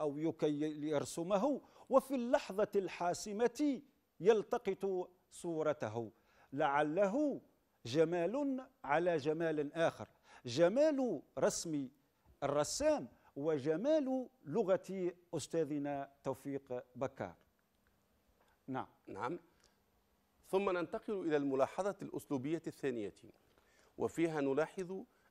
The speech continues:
Speaker 2: أن معجم الأفعال الدالة على الحرك-، حركة يتكرر في هذا النص، ولا سيما في بداياته. ومن أمثلة ذلك قوله: "طفل ينطلق في الحياة، وكهل يجد،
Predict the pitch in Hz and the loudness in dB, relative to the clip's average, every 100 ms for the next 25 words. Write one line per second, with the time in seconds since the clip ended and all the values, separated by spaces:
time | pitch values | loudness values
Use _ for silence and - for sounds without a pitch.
0 | _ 117 123 123 175 208 175 156 143 131 | _ -2 0 0 0 0 0 -2 -2 -2
1 | - 143 143 123 110 127 139 - 127 127 | 2 2 4 0 -2 -2 -2 -2 0 0
2 | 127 - 139 - _ - - 117 147 151 | -2 -4 -6 -8 _ -18 4 4 4 -2
3 | - 147 143 135 151 139 110 98 - 120 | -2 -2 -2 -2 0 0 0 -2 -8 -4
4 | 139 143 156 - - - - 120 131 147 | -2 0 -2 -4 -20 -20 0 2 2 -2
5 | - 151 139 131 147 143 147 139 143 123 | -4 0 0 0 -2 -2 -2 -4 -8 -6
6 | 123 123 127 120 101 87 80 - - _ | -2 0 0 -4 -8 -10 -14 -16 -20 _
7 | _ _ _ _ - 110 120 123 131 147 | _ _ _ _ -4 0 2 0 -2 -2
8 | 147 143 131 147 135 143 156 170 180 190 | -2 -2 -2 -4 -2 -2 0 0 -2 -8
9 | 190 - _ _ _ 165 170 180 190 185 | -12 -16 _ _ _ 2 2 2 2 4
10 | 165 156 165 165 - 156 160 - 156 147 | 2 2 0 0 -6 -8 -10 -4 0 0
11 | 127 98 90 - _ _ _ - 107 143 | -2 -10 -14 -18 _ _ _ -6 0 2
12 | 127 131 143 131 127 104 131 117 110 | 0 0 0 0 0 -2 -6 -6 -12